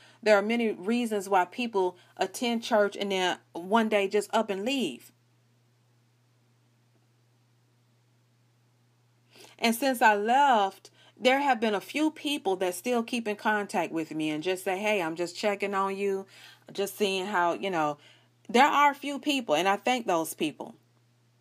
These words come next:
But then there are some people who hadn't said not one word.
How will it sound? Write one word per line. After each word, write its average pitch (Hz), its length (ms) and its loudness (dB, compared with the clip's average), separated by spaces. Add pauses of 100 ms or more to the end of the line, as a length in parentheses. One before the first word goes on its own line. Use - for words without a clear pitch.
(880)
But 208 160 2
then 233 180 4
there 226 140 6
are 202 120 4
some 240 300 -4
people 208 640 0
who 202 500 0
hadn't 240 320 0
said 226 260 0
not 208 180 0
one 214 280 -2
word. 208 340 2